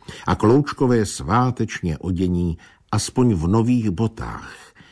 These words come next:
začali se ze zvědavosti trousit již ode dvou hodin. Až do vzkříšení vysedí to na stupních božích muk a dlouhá chvíle jim nebude.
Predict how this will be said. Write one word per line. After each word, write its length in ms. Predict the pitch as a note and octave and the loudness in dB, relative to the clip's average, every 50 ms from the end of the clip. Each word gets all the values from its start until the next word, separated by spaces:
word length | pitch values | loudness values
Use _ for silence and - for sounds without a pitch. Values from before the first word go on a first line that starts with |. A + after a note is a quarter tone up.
| - - _ _ _ | -20 -20 _ _ _
začali 500 | - D2+ - F#2 F2+ - - A2 A#2+ C3 | -8 -4 -4 -2 -2 0 0 2 2 2
se 200 | A#2+ - - D#2 | 0 0 -2 -2
ze 160 | C2 C2 F2 F#2 | -2 0 -2 -2
zvědavosti 680 | F#2 A2 A#2 C3 B2+ B2+ B2 B2+ B2 A#2+ - - - - | 0 0 0 0 0 2 0 0 0 -2 -4 -6 -6 -4
trousit 540 | - E2 F2 A2+ C3 - - C#3+ B2+ - | -2 0 0 0 -2 0 -2 -2 -2 -2
již 260 | F2 D2+ C2 - - - - | -2 -4 -4 -4 -6 -4 0
ode 240 | - C#3 D3+ D3+ D#3 | 0 2 4 4 2
dvou 320 | D3 D3 C#3+ C#3 C3+ C3 | 2 2 2 2 2 2
hodin. 520 | F#2+ C#2+ B1+ A#1 - - - - - - - - - _ _ _ _ _ _ - - - - - - - - - - - - - _ _ _ _ _ - | 0 -2 -4 -6 -8 -12 -14 -14 -16 -18 -18 -20 -20 _ _ _ _ _ _ -20 -20 -20 -20 -20 -20 -20 -20 -20 -20 -20 -20 -20 _ _ _ _ _ 0
Až 200 | A3+ F#3+ B2 A#2+ | 2 2 4 6
do 120 | B2 E3 | 6 4
vzkříšení 920 | D3+ - - - - - - - D3 C#3 B2 - C3+ C3 B2+ B2 A#2+ A#2+ A2+ | 4 4 0 -6 -8 -8 -4 -2 -2 -2 0 2 2 2 2 2 2 2 2
vysedí 560 | G2 A2 G#2 - - A2+ G2 F2 F2+ F#2 F2 | 0 0 -2 0 0 0 0 0 -2 -4 -6
to 320 | D#2+ - F2+ E2+ E2 D#2 C#2+ - - - | -4 -4 -2 -2 -2 -2 -4 -8 -8 -4
na 140 | - A2 A2+ | -2 0 0
stupních 720 | - - - - A2+ F#2+ - - F#2 F#2 F#2 F2 D#2 - - | -2 -2 -2 -2 -2 -2 -2 -4 -2 -2 0 -2 -4 -6 -6
božích 560 | A#1+ D#2+ D2+ C2+ C2+ C2+ B1 - - - - | -6 -6 -4 -4 -6 -10 -10 -12 -14 -10 -4
muk 400 | E2 G#2 A2 G#2+ - - - - - - _ _ - - _ _ - _ _ _ _ _ _ _ _ _ _ - | -2 -2 -2 -2 -6 -12 -20 -20 -20 -20 _ _ -20 -20 _ _ -20 _ _ _ _ _ _ _ _ _ _ -2
a 60 | C#3 | 0
dlouhá 480 | C#3+ C#3+ F#3 F3+ D#3+ C3+ B2 A#2 G2+ F2+ | 2 4 6 6 6 4 4 2 0 0
chvíle 400 | - - F#2 G2+ F#2+ F2 E2+ D#2+ | -2 -2 -2 0 0 2 0 0
jim 220 | D#2 D2+ C#2 B1 | 0 -2 -2 -4
nebude. 500 | B1 A#1+ - - B1 - - - - | -6 -10 -10 -12 -14 -14 -14 -16 -18